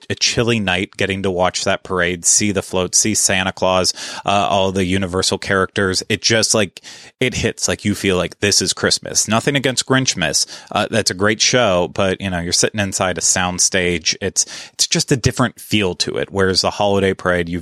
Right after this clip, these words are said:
you can get that feeling like, yeah, this is like, this is,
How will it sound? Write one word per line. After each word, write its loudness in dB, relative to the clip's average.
you 0
can 2
get -2
that 0
feeling 0
like, -2
yeah, 0
this 0
is 0
like, 0
this 2
is, 0